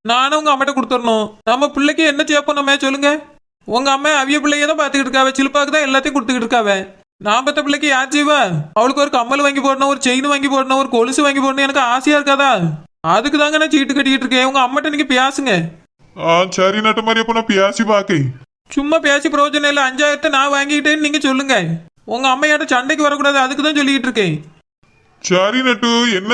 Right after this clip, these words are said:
Speaker 2: செலவுன்னு கேப்பாவல, நான் என்னத்த சொல்ல?
Speaker 1: ஏங்க, பிள்ளைக்கு பீஸ் கட்டினேன், அவளுக்கு ட்ரெஸ் வாங்கி கொடுத்தேன், ஏதாவது சொல்லுங்களா?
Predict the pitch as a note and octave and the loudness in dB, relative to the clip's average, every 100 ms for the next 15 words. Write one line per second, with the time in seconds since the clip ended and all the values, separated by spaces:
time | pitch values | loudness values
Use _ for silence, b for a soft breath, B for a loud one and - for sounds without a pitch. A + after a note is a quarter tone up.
0 | B3+ A#3 A#3 A#3 A3+ A3+ A3+ A#3 A#3 G#3 | 0 0 0 0 -2 0 0 0 0 0
1 | G3+ A3 A3+ A3+ A3+ G#3+ D#3 C3 B2+ _ | -2 -2 -2 0 2 2 0 -2 -8 _
2 | E3+ G#3+ C4+ A#3+ D#3+ F3 - _ _ _ | -4 -2 0 -2 -2 -10 -14 _ _ _
3 | G3+ A#3+ C4+ C4 C4 C4 C4+ C4+ C4+ C4+ | -4 -2 -2 -2 -2 -2 0 -2 0 0
4 | C4 D#3+ D3+ G#3+ B3 C4+ C4 B3 A#3 A#3 | 0 -2 0 0 0 0 2 2 2 2
5 | A3+ A3+ A#3+ A#3+ C4+ B3+ B3+ B3+ B3+ A#3 | 2 2 0 2 0 0 -4 0 0 0
6 | G#3+ A#3 C4 C#4+ B3+ C4 C4+ C#4 | 0 2 0 2 -2 0 0 2